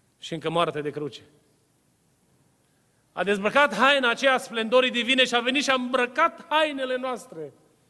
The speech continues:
ca să umble printre noi plin de har și de adevăr, ca să ne arate cum să trăim. A fost disprețuit și părăsit de oameni, om al durerii și obișnuit cu suferința. Spune Isaia, era atât de disprețuit –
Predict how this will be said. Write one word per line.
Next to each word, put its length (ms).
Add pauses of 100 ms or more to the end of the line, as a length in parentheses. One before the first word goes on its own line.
(440)
ca 120
să 120
umble 280
printre 300
noi 220
plin 280
de 100
har 300
și 140
de 120
adevăr, 580 (600)
ca 140
să 140
ne 100
arate 440
cum 220
să 160
trăim. 480 (760)
A 80
fost 200
disprețuit 680
și 140
părăsit 320
de 80
oameni, 480 (640)
om 240
al 140
durerii 380
și 100
obișnuit 440
cu 80
suferința. 680 (360)
Spune 320
Isaia, 400
era 160
atât 180
de 80
disprețuit – 840